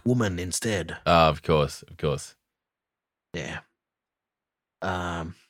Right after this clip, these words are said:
Speaker 1: cool. I got a
Speaker 2: Yep.
Speaker 1: prediction.
Speaker 2: Let's hear it.
Speaker 1: My person getting cancelled is James Corden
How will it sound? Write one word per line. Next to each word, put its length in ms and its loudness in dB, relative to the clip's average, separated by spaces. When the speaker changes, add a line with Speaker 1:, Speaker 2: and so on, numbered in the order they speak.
Speaker 1:
cool. 400 0
I 100 6
got 160 6
a 20 0
Speaker 2:
Yep. 80 -4
Speaker 1:
prediction. 680 4
Speaker 2:
Let's 200 6
hear 140 10
it. 40 8
Speaker 1:
My 420 2
person 420 0
getting 240 0
cancelled 580 2
is 320 0
James 540 4
Corden 760 6